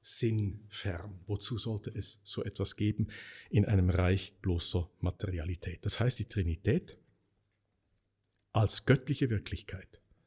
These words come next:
ist die Voraussetzung dafür, dass wir uns so erfahren, wie wir sind, in seiner eigentlichen Begründetheit.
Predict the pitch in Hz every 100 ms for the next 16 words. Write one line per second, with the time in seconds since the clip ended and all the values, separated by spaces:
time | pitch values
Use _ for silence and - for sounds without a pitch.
0 | _ _ _ _ _ _ - 107 - 98
1 | - 90 104 135 - 113 - 117 107 -
2 | - 104 - 107 101 110 110 98 - 117
3 | 98 101 104 110 104 104 90 - 120 123
4 | - 156 180 190 190 160 131 117 127 -
5 | - 170 208 180 - 156 151 139 - 147
6 | 147 - - - -